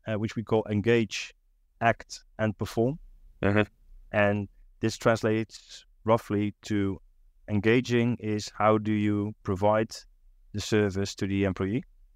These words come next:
Speaker 1: So that storefront which I was referring to,
Speaker 2: Yep.
Speaker 1: a one-stop shop, I go there, but also to already start investing in self-service delivery,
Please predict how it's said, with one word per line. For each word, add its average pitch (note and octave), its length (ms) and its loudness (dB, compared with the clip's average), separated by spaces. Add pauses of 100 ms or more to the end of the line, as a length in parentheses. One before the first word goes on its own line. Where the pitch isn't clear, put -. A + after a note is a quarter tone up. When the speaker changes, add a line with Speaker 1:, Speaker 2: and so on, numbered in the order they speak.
(460)
Speaker 1:
So G2+ 500 0
that G2+ 160 -6
storefront G#2+ 580 0
which G#2 160 -4
I G#2 40 -4
was G2+ 200 -4
referring A2 400 -2
to, B2 220 -4 (420)
Speaker 2:
Yep. G2+ 160 4
Speaker 1:
a F#2+ 40 -2
one-stop G#2 440 0
shop, A2 260 2 (140)
I G2 100 -4
go G#2+ 220 2
there, G#2+ 220 0 (440)
but G2+ 120 0
also G#2+ 460 4
to G#2 240 -2
already G#2 280 0
start G2+ 320 -2
investing G2+ 500 -2
in G2 180 -2
self-service G2 520 0
delivery, G2+ 480 -6